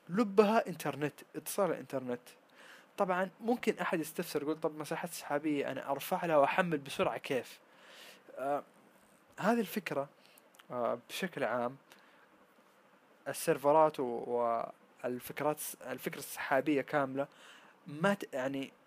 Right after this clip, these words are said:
ما هي معتمدة زي المستخدمين. المستخدمين نحن نعتمد على الداونلود والأبلود، نعتمد على الداونلود أكثر من الأبلود. ليش؟ الداونلود لما نحن قاعدين نح-، نحن همنا التحميل، يعني،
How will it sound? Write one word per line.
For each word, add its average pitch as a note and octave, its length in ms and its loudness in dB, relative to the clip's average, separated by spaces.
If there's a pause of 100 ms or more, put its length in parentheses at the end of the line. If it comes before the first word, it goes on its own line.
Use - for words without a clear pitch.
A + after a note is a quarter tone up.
ما F#3+ 140 2
هي A3+ 120 6
معتمدة E3 400 -2
زي D3+ 160 0
المستخدمين. C3+ 540 -2
المستخدمين G3+ 540 -2
نحن F#3+ 160 -4
نعتمد E3 300 0
على D3 80 0
الداونلود F3+ 520 2
والأبلود، B2+ 640 2
نعتمد F#3 280 0
على D3+ 60 4
الداونلود E3 320 0
أكثر - 300 -4
من C#3 60 -6
الأبلود. A#2 480 -4
ليش؟ G#3 320 0 (680)
الداونلود D#3+ 760 4 (640)
لما C#3 160 -4
نحن E3 280 -4
قاعدين D#3+ 360 2
نح-، - 180 -4
نحن F#3 180 0
همنا A3 320 4
التحميل، D3+ 460 -4 (640)
يعني، - 300 -4